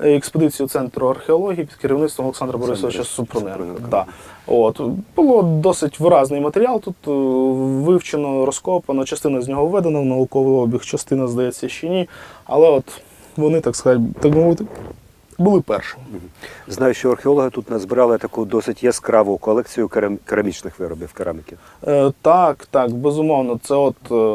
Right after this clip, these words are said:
Speaker 1: е, для археологів кераміка — це взагалі от, ну, це основа основ, будемо казати, <clears throat> оскільки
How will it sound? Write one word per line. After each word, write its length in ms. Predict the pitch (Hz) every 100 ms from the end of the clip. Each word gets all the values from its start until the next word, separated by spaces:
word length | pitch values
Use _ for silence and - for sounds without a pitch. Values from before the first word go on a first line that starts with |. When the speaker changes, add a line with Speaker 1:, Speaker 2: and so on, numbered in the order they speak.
| 107 107 - - 127
Speaker 1:
е, 240 | 127 127 131
для 280 | 135 151 156
археологів 460 | - 160 143 143
кераміка — 520 | - 139 147 135 131
це 200 | 117 123
взагалі 460 | 123 127 127 127 117
от, 120 | 107 -
ну, 220 | 120 107 - - - - -
це 120 | 123
основа 400 | 127 147 139 120
основ, 380 | 123 - 131 113
будемо 240 | 113 117
казати, 460 | - 117 131 131 117 - - -
<clears throat> 420 | - - - 180 165
оскільки 380 | - 160 147